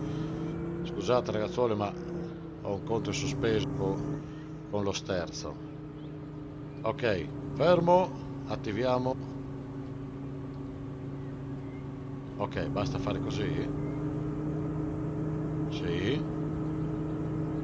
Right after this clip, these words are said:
Ah, perfetto. Perché non l'ha presa quella?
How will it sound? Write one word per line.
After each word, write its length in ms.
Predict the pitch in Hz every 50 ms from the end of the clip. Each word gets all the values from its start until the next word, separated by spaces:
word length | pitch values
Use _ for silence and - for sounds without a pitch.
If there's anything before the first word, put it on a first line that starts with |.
| 156 156 143 - - - - - - - - - - - - -
Ah, 140 | 120 110 92
perfetto. 560 | - 120 - - 185 160 104 78 - 78 78 - - - - - - - - - - - - - - - - - 156 - - 156 156 156 - 156 156 156 156 156 156 156 156 156 156 156 156 156 156 156 - 156 156 156 156 156 - - - - - - - - - - - -
Perché 180 | - - - 190
non 120 | 147 113
l'ha 100 | 107 104
presa 360 | - - 117 135 143 123 - -
quella? 640 | - 107 110 120 131 139 156 156 147 156 - -